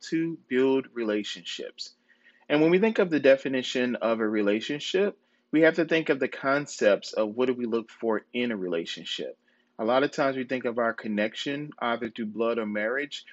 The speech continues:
or for some people, our emotional or our associations between ourselves and others. When we think of that connection, it helps us to build what we call a kinship. And when I like to think of building relationships and links between myself and others,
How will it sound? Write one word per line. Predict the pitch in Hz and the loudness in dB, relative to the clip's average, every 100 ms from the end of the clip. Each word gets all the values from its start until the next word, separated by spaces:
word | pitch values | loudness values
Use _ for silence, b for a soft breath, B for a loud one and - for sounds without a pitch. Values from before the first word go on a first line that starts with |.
| B - | B 0
or | 135 | 2
for | - | 2
some | 131 147 143 | -2 -2 -2
people, | 147 - 135 | -6 -2 0
our | 135 | 2
emotional | 127 120 120 131 - 139 131 131 | 0 0 -2 -2 -4 -2 -2 -2
or | - 120 | 0 0
our | 120 120 113 | 2 2 2
associations | - 127 123 - 117 127 - 117 110 110 - B B - | 0 -4 -2 0 0 0 -4 -4 -4 -6 -14 B B -8
between | 117 - 127 123 | -8 -4 -2 0
ourselves | 104 113 - 110 101 98 | 0 -2 -2 2 2 0
and | 98 | -2
others. | 95 82 64 - - b b | 0 -2 -8 -12 -20 b b
When | 123 | -6
we | 123 | -4
think | 123 143 143 | -2 -2 0
of | 127 | 2
that | 123 120 | 2 2
connection, | - 123 147 160 - 120 | -2 0 0 0 -4 -6
it | 113 123 | -6 -10
helps | - 190 220 | -2 -2 0
us | 151 135 - | -4 -4 -6
to | 120 | -6
build | 117 123 | 0 0
what | 113 | 0
we | 113 | -4
call | 113 127 113 | -4 -2 -2
a | 104 | -2
kinship. | - 135 127 - - 90 - b b b b - | -6 -8 -6 -8 -6 -6 -8 b b b b -2
And | 127 127 | 0 2
when | 135 | 4
I | 165 220 | 4 4
like | 196 165 156 | 4 2 2
to | 143 | -4
think | 143 139 131 | -2 -2 0
of | 120 113 107 | 0 0 0
building | 127 131 131 123 120 | 2 4 2 -2 -2
relationships | 110 107 120 - 123 - 127 117 | -2 0 0 -4 -8 -2 0 0
and | 117 110 | -4 -2
links | 113 120 - | -2 -4 -8
between | 113 - 120 113 | -10 -8 -6 -2
myself | 101 104 117 107 107 | -4 -2 -2 -2 -2
and | 107 | -2
others, | 113 101 95 90 | -2 -2 -4 -6